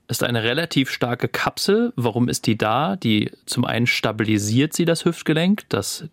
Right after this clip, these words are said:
die Kugel nicht aus der Pfanne herausspringt. Und zum anderen, wenn Sie stehen, brauchen Sie dafür keine Muskelkraft. Es stabilisiert also das Hüftgelenk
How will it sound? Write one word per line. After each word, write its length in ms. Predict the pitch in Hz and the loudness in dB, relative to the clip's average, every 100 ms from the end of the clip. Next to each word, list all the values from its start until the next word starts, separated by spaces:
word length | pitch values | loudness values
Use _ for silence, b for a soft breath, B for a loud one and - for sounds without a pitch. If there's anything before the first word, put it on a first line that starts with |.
| _ | _
die 100 | - | -6
Kugel 420 | - - 135 147 120 | -2 0 2 4 2
nicht 240 | 107 - | 0 -2
aus 140 | 113 | -4
der 100 | 110 | -4
Pfanne 240 | - 117 123 | -2 0 0
herausspringt. 680 | 110 101 104 - 185 202 B B B B - | 0 0 -2 0 2 2 B B B B 0
Und 160 | 131 139 | 2 2
zum 240 | 139 113 | 2 2
anderen, 520 | - 151 190 196 156 | 2 2 2 2 4
wenn 180 | 123 123 | 4 4
Sie 120 | 120 | 2
stehen, 520 | - - 160 156 165 | 0 0 2 4 2
brauchen 320 | 151 117 131 123 | 2 0 0 0
Sie 160 | 117 | 0
dafür 500 | 110 123 - 165 160 B B - | 0 -2 0 2 2 B B -8
keine 240 | - 117 117 | -2 2 4
Muskelkraft. 920 | 123 - 123 101 - 107 - - 143 - | 2 2 0 -2 -4 -6 -8 -14 -12 -8
Es 140 | 120 | -6
stabilisiert 720 | - 113 113 117 113 147 151 | -2 -2 0 0 2 0 0
also 260 | - 95 95 | -4 -4 -4
das 220 | 110 - | -4 -2
Hüftgelenk 540 | 117 - 101 101 120 | -4 -2 -2 0 -2